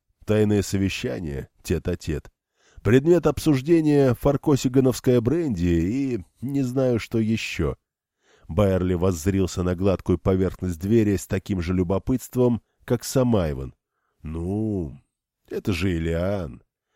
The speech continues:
Наверняка у него всё под контролем. А я в этом не так уверен. Ты сидел ближе к тому краю стола, чем я. Тебе не показалось, что Шиф его обрабатывает? Тонко, конечно".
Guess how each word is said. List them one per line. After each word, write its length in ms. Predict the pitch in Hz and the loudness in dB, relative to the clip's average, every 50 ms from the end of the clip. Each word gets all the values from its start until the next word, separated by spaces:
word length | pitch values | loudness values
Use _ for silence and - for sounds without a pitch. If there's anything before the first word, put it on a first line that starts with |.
| _ _ - | _ _ -4
Наверняка 680 | 92 107 113 120 120 123 135 151 - - - - - | 0 2 4 4 4 2 0 -2 -4 -8 -6 -2 -2
у 80 | 101 | 0
него 420 | 92 90 90 85 82 80 80 76 67 | 0 0 0 0 -2 -2 -4 -4 -6
всё 240 | - - - 113 90 | -6 -2 0 0 0
под 200 | - - - - | -2 -6 -10 -4
контролем. 720 | - 113 110 107 - - 95 87 80 69 64 57 60 - _ _ _ _ _ _ _ _ _ _ _ _ | -2 -2 -2 -2 -2 -4 -2 -2 -2 -4 -6 -8 -12 -14 _ _ _ _ _ _ _ _ _ _ _ _
А 120 | - 117 | -2 0
я 180 | 135 139 139 135 | 2 4 4 4
в 60 | 127 | 4
этом 420 | 131 127 - - 135 135 139 135 - - | 4 4 4 2 0 0 -2 -4 -8 -6
не 300 | 123 131 135 139 143 151 | -4 -4 0 2 2 2
так 340 | 151 - 131 113 92 - - | 4 4 4 4 4 2 2
уверен. 500 | 101 101 98 92 78 67 65 60 58 - _ _ _ _ _ _ _ - _ | 2 2 2 2 2 0 -4 -10 -12 -18 _ _ _ _ _ _ _ -10 _
Ты 120 | - 120 | 0 0
сидел 360 | 110 - 131 120 123 135 135 | 2 4 4 4 6 6 4
ближе 380 | 131 127 175 190 170 110 82 82 | 4 2 2 2 2 2 2 -2
к 80 | - - | 0 0
тому 220 | 104 104 104 101 | 2 2 2 2
краю 320 | - - 104 101 92 87 | 0 0 2 2 2 0
стола, 340 | 82 - - 117 117 113 90 | 0 -2 -2 0 0 0 0
чем 220 | - - - 101 113 | -2 -2 -4 -2 0
я. 260 | 107 95 76 - - _ _ _ _ _ _ _ _ | 0 -2 -2 -4 -8 _ _ _ _ _ _ _ _
Тебе 300 | - 104 107 104 117 117 | -2 0 2 4 4 6
не 100 | 117 127 | 6 4
показалось, 520 | 113 - - - 147 151 196 214 196 135 - | 2 2 2 2 2 2 2 2 4 2 2
что 360 | - - - 113 110 107 104 | 2 2 4 6 6 6 4
Шиф 280 | - - - 120 - | 4 2 0 0 0
его 260 | - 113 117 107 107 104 | 2 2 4 6 6 6
обрабатывает? 880 | 101 98 120 139 147 127 98 78 - 80 73 69 67 - - - - _ _ _ _ _ _ | 6 4 4 4 4 2 2 2 0 -4 -6 -6 -6 -8 -10 -14 -20 _ _ _ _ _ _
Тонко, 380 | - 240 240 190 107 - - 73 | -2 0 2 2 0 -2 -6 -4
конечно". 560 | - - 185 196 123 147 - - - - - | -2 0 0 2 0 -2 -4 -8 -12 -16 -18